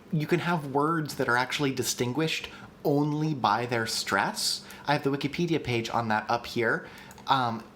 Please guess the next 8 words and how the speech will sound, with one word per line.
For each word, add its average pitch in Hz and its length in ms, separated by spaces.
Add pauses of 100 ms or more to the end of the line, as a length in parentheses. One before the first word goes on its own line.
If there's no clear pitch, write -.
(340)
but 160 180
it's 151 180
things 156 280
like 131 280 (320)
record 160 680
versus 127 540
record, 127 760 (160)
or 113 240